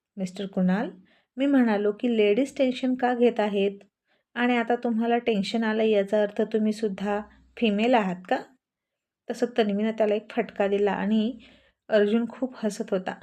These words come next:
आणि तन्वी म्हणाली, "याला तर कधी सिरियस होता येतच नाही, सतत जोक करत असतो." आणि अर्जुन सर कॉलर टाईट करत म्हणाले, "तनू, मी सिरियस नाही याचा अर्थ तुम्हीसुद्धा सिरियस व्हायचं नाही,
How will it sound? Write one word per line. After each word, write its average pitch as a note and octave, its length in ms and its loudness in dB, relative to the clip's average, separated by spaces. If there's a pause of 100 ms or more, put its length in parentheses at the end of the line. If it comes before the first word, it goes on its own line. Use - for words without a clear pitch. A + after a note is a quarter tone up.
(320)
आणि A#3 200 -2 (100)
तन्वी A3+ 260 2
म्हणाली, B3 720 0
"याला G3 320 0
तर B3+ 160 -2
कधी G#3+ 380 2
सिरियस A#3+ 420 0
होता B3 240 2
येतच A3 400 0
नाही, C4+ 260 0 (460)
सतत D4 400 0
जोक G#3 280 2
करत E3 220 -2
असतो." - 400 -10 (2000)
आणि B3 200 2
अर्जुन G#3+ 420 2
सर A3+ 260 0 (140)
कॉलर G#3+ 320 0
टाईट G#3+ 400 -2
करत A3 320 -6
म्हणाले, A3+ 240 -4 (160)
"तनू, A#3 360 0 (520)
मी C#4 100 -4
सिरियस A#3+ 540 2
नाही A#3+ 200 0
याचा G#3+ 340 -2
अर्थ G#3+ 220 -4 (140)
तुम्हीसुद्धा B3+ 520 0
सिरियस A3 360 -2
व्हायचं G#3+ 340 -2
नाही, G#3+ 320 -4